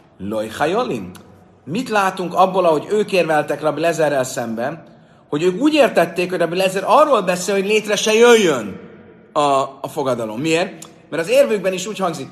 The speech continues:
ha a mikve képes feloldani a, a tiszt-, a tisztátalanságot, szerinted akkor pláne, hogy képes lenne megakadályozni azt, tehát, hogy létre se jöjjön? Ebből az következik, hogy tehát akkor Rabbi Lezer úgy beszélt, mint hogyha a fogadalom létre se jöjjön.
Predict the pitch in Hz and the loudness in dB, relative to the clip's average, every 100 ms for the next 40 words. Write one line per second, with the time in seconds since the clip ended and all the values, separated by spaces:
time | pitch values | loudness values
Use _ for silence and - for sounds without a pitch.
0 | - - 123 240 - 165 160 165 160 156 | -14 -8 -4 -4 -2 -4 -4 -6 -6 -4
1 | 156 180 240 233 226 226 226 226 226 226 | 0 2 2 2 2 4 4 0 -8 -8
2 | 220 - 208 214 214 220 220 214 226 214 | -8 -4 -2 0 -2 -2 -2 0 -2 -2
3 | 214 180 156 - - - - - - - | -2 -2 -4 -10 -20 -18 -12 -12 -2 2
4 | 247 233 220 208 185 190 180 180 208 196 | 2 2 4 4 4 0 2 2 2 0
5 | - - 147 190 196 190 190 160 156 156 | -4 -10 -4 -2 -2 -2 -2 0 2 2
6 | 156 160 156 156 156 156 185 165 156 165 | 0 0 2 2 2 0 -2 -2 -4 -4
7 | 160 160 170 185 151 135 151 233 185 - | -4 -4 -4 -2 0 2 2 2 -2 -10
8 | - - - - - 165 190 190 214 208 | -20 -20 -20 -12 -4 0 0 2 0 0
9 | 185 180 180 175 170 175 180 170 165 202 | -2 -4 0 0 0 -4 -2 0 4 2
10 | 190 180 185 160 160 - 170 170 - - | 4 2 2 0 0 2 2 0 -4 -18
11 | - 160 175 175 160 175 151 147 147 143 | -10 -8 -4 -2 0 0 -2 -4 -4 -4
12 | 156 - 214 233 175 101 | -6 -4 0 2 0 -4